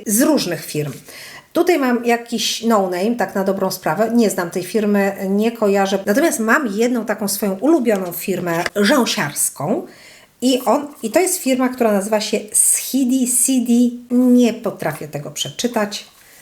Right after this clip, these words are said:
Sami sobie zobaczcie. I z tej firmy serdecznie Wam polecam. Ja po prostu, e, Wam podlinkuję tego sprzedawcę, czyli oficjalną stronę tej firmy,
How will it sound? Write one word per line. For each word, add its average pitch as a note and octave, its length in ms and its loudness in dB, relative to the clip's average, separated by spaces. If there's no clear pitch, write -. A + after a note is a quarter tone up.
Sami G3+ 440 0
sobie D#3+ 280 -2
zobaczcie. G3+ 720 0
I A#3 140 4
z - 160 0
tej E4+ 220 4
firmy B3 480 -2
serdecznie A#3 640 0
Wam G#3 160 0
polecam. G3 460 0
Ja B3 120 4
po B3+ 120 0
prostu, A#3+ 540 0
e, G3+ 220 2
Wam G#3 180 2
podlinkuję A3 640 2
tego G3+ 240 -2
sprzedawcę, A#3+ 640 0
czyli A#3+ 220 -4
oficjalną A3+ 600 0
stronę G3 440 -2
tej F#3 160 -2
firmy, F#3 360 0